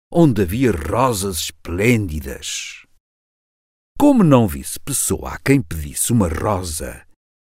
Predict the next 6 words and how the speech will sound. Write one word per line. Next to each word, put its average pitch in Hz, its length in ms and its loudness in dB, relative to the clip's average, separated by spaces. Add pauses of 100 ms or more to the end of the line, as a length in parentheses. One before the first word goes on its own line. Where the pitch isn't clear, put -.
(160)
entrou 190 460 6
no 135 160 6
jardim 190 720 2 (680)
e 254 140 0
colheu 101 640 2
uma. 143 560 4